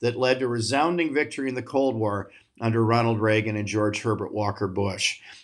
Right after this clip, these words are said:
If we can show that kind of discipline and learn from our mistakes, this overstretch of the foreign policy blob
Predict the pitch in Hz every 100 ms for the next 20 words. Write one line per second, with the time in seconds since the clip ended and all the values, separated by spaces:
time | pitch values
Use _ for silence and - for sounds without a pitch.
0 | - 120 135 135 127 - 165 175 185 175
1 | 175 165 170 147 110 139 156 156 113 117
2 | 110 127 120 117 139 185 196 - 170 156
3 | 160 147 - - 151 107 - - - _
4 | _ _ 120 117 - 175 175 165 - 113
5 | 101 - 107 107 - 135 117 110 110 107
6 | - 98 104 101 101 95